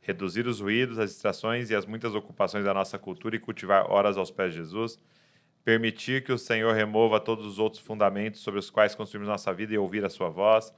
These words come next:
Ascender ao trono de Deus e ver seu poder se manifestar em nossas famílias. Preservar, é, perseverar na oração quando se bate nos muros da resistência. Ser enviado com autoridade,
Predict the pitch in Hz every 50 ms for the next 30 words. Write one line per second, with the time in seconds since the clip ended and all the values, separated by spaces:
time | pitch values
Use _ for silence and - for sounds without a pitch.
0 | _ _ _ _ _ - 95 92 - - - 110 107 101 101 113 123 123 120 110
1 | 113 - - 117 117 113 104 98 90 87 104 110 113 110 - 101 90 104 107 -
2 | - 107 - - 101 90 101 104 101 - - 104 101 98 95 - 98 92 - 98
3 | 98 98 95 95 92 - 92 85 - - 90 85 92 107 120 120 117 107 110 107
4 | 107 - - - - - _ _ _ _ 101 98 90 110 107 98 98 104 110 110
5 | 110 - - - - - - - - - _ _ - 95 92 92 90 90 87 -
6 | _ _ 120 123 135 127 - - 120 117 104 104 98 101 104 110 117 113 107 101
7 | 98 92 - - - 110 110 117 120 123 - - 107 104 101 - - - 95 87
8 | 98 104 107 107 - - 101 92 82 90 98 107 107 101 90 92 87 92 85 82
9 | 78 - _ 101 104 107 110 - 95 - - 113 113 120 113 98 107 101 101 101
10 | 104 - 104 101 - 101 92 90 82 95 98 104 104 101 -